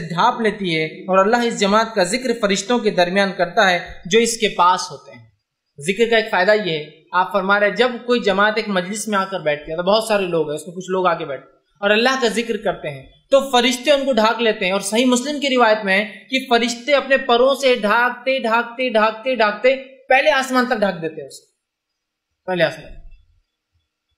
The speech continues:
और इस रिवायत में है कि फरिश्ते ढांक लेते हैं, अल्लाह की रहमत उन पर गालिब आ जाती है और अल्लाह उनका जिक्र अपने नज़दीकी फरिश्तों में करता है। मुकर्रब फरिश्ते, याद रखिए, उसके special होते हैं नज़दीकी फरिश्ते।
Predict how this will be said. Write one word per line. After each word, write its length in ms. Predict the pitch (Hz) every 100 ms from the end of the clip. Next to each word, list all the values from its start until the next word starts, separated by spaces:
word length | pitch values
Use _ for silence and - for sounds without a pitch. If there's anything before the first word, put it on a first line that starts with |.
| _ _ _ _ _ _ _ _ -
और 120 | 156
इस 140 | 254 247
रिवायत 320 | 233 226 226
में 140 | 240
है 40 | 247
कि 80 | 247
फरिश्ते 520 | 247 262 254 285 277 208
ढांक 280 | 220 277 269
लेते 260 | 233 226
हैं, 420 | 185 156 - - -
अल्लाह 340 | 190 247 294
की 180 | 285 254
रहमत 560 | 220 214 220 247 302 285
उन 120 | 254
पर 160 | 240 240
गालिब 420 | 202 220 233 285 254
आ 80 | 233
जाती 360 | 226 220 214
है 160 | 185 147 135 - _ _ -
और 240 | 185 208 190
अल्लाह 280 | 196 220
उनका 300 | 214 208 202 165
जिक्र 320 | 180 254 220 - -
अपने 340 | 208 214 233
नज़दीकी 580 | 226 190 170 175 240 285
फरिश्तों 420 | 254 233 214 226
में 140 | 196 170
करता 240 | 151 -
है। 80 | 143
मुकर्रब 520 | 165 180 190 190 247 240
फरिश्ते, 440 | 208 175 - -
याद 240 | 160 139 131
रखिए, 200 | 131 147
उसके 200 | - 175
special 360 | 175 208 240
होते 220 | 214 185 165
हैं 60 |
नज़दीकी 320 | 147 143 - -
फरिश्ते। 320 | - _